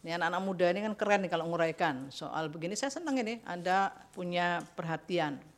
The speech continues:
yang luar biasa terhadap persoalan K K N. Tapi gimana nguraikannya supaya ini benar-benar memang kelihatan ada persoalan, ya? Nah, itu yang sobat saudara bangun argumentasi yang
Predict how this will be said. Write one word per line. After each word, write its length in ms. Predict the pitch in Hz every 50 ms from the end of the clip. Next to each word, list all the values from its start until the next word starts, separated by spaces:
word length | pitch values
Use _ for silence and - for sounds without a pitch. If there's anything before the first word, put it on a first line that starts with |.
| _ - 156
yang 160 | 147 143 147
luar 160 | 156 147 143
biasa 400 | 147 147 143 139 143 - - 160
terhadap 320 | - 156 147 131 135 143 -
persoalan 560 | - 151 - - 156 147 147 147 156 175 185 - - _ _ - - - - _
K 80 | - -
K 120 | 117 - 117 123 -
N. 320 | 147 151 143 139 135 135
Tapi 240 | 135 156 190 233 208
gimana 240 | 190 175 208 247 269
nguraikannya 880 | 254 240 226 214 214 214 202 202 - 196 196 196 190 190 185 190 185 185 - - - _ _ _ _ _ _
supaya 480 | - - - 185 165 - 160 165 170 -
ini 160 | 170 170 190
benar-benar 400 | 180 165 165 160 156 165 170 170
memang 220 | 165 160 165 160 -
kelihatan 400 | - 156 156 151 151 - 175 160
ada 160 | 156 156 151
persoalan, 720 | 151 160 - - 151 - - 151 147 143 143 143 135 127 135 147 143 - _ _ _ _ - -
ya? 320 | 151 143 151 175 214 214 - - - - - - _ _
Nah, 160 | - - 143
itu 160 | 156 - 233 226
yang 160 | 202 180 165
sobat 320 | - 165 147 175 165 165
saudara 400 | 175 156 156 156 165 175 185 185 - - - - - - - -
bangun 480 | - 196 151 160 165 175 190 208 202 -
argumentasi 640 | 170 151 151 160 160 156 - 156 156 - 180 165 160
yang 160 | 160 156